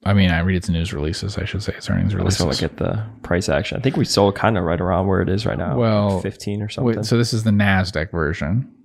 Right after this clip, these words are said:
Speaker 2: Yeah.
Speaker 1: right? They
Speaker 2: Uh-huh.
Speaker 1: also trades in Canada,
Speaker 2: Yeah.
Speaker 1: correct?
Speaker 2: Uh-huh.
Speaker 1: Um, you wanna compare to see if, if we sold that above
Speaker 2: No, I was
Speaker 1: or
Speaker 2: just
Speaker 1: below?
Speaker 2: curious to look at the,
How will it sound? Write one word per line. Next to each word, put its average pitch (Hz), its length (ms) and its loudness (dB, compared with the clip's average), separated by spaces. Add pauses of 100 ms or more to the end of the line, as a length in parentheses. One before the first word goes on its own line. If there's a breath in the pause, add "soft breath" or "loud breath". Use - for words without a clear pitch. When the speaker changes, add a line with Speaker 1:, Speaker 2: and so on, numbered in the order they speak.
(120)
Speaker 2:
Yeah. - 180 -2
Speaker 1:
right? 87 240 0
They 85 100 -2
Speaker 2:
Uh-huh. 98 180 4
Speaker 1:
also 95 200 2
trades 87 380 2
in 85 380 2
Canada, 78 560 0
Speaker 2:
Yeah. 87 100 0
Speaker 1:
correct? 85 340 -2 (260)
Speaker 2:
Uh-huh. - 680 -4
Speaker 1:
Um, 87 720 0 (580 soft breath)
you 101 100 2
wanna 95 160 4
compare 104 360 4
to 90 80 2
see 90 260 0
if, 92 500 0
if 98 360 0
we 98 140 2
sold 98 260 2
that 90 240 0
above 131 160 0
Speaker 2:
No, 131 100 2
I 123 200 4
was 123 40 2
Speaker 1:
or 123 40 4
Speaker 2:
just 120 120 2
Speaker 1:
below? 98 100 2
Speaker 2:
curious 107 260 2
to 110 60 0
look 104 200 2
at 101 160 -2
the, 101 320 -2